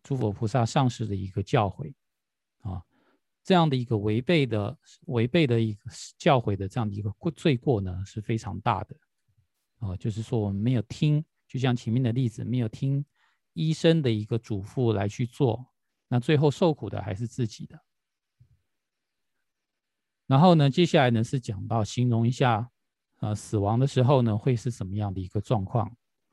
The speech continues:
说我们死亡的时候呢，是，呃，连我们自己的寿命呢，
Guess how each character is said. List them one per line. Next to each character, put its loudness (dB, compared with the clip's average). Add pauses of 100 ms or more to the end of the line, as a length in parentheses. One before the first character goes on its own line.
(400)
说 6
我 8
们 6
死 0
亡 4
的 0
时 0
候 2
呢， 2
是， 0 (640)
呃， -2
连 2
我 -4
们 -2
自 -2
己 -4
的 -2
寿 2
命 0
呢， -8